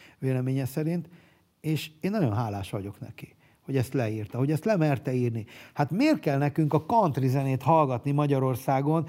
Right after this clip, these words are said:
és attól elájulni, vagy a német sramlit, amikor itt van a magyar mulatos szórakoztató zene, ami a mi műfajunk. Nyilván ez épp egy keringő hangulatú volt, de a Jimmy az pop volt.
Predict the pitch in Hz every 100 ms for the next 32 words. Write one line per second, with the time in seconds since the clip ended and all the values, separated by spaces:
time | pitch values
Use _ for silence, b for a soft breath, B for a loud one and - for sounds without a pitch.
0 | B - 143 160 151 165 165 147 120 117
1 | 123 117 B B 156 160 180 180 143 127
2 | - 147 127 123 170 175 190 196 226 185
3 | 165 170 175 160 151 151 165 135 143 -
4 | 160 151 151 - 151 165 147 165 185 165
5 | B B 160 170 165 165 151 123 143 127
6 | 120 B B 247 254 196 160 147 - 165
7 | 190 - 151 165 160 143 131 127 131 127
8 | 127 - 127 123 B B - 151 156 143
9 | 190 175 160 - 180 143 - 135 110